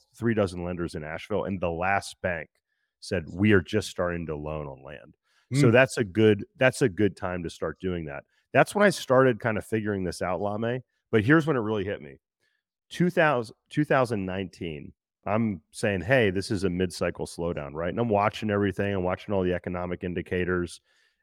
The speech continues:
Speaker 1: And I'm like, "All right, if all this is true, twenty twenty should be this mid-cycle slowdown," right?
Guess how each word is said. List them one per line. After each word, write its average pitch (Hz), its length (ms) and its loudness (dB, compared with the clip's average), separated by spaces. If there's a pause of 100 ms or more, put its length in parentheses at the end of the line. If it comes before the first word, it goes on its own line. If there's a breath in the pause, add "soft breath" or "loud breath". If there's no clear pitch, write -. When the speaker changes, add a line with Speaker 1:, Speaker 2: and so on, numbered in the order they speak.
Speaker 1:
And 95 140 0
I'm 95 100 2
like, 98 300 2
"All 123 120 6
right, 98 340 2
if 101 180 0
all 139 240 6
this 143 220 0
is 110 140 -4
true, 101 380 0
twenty 127 440 0
twenty 90 560 -6 (520)
should 127 340 0
be 104 140 4
this 95 240 0
mid-cycle 80 520 -6
slowdown," 65 480 -10
right? 76 240 -8